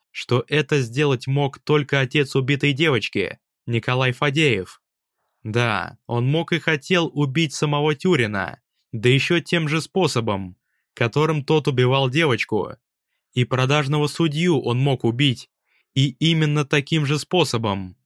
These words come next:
потому что считал Рыбакова и ему подобных таким же злом, что и Тюрин. Пособниками, попустителями, из-за которых такое творится.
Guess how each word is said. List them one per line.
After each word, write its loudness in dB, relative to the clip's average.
потому -2
что -2
считал 0
Рыбакова 0
и -2
ему 2
подобных 0
таким -2
же 0
злом, -2
что -2
и 2
Тюрин. -2
Пособниками, -2
попустителями, 0
из-за 2
которых 0
такое 0
творится. -2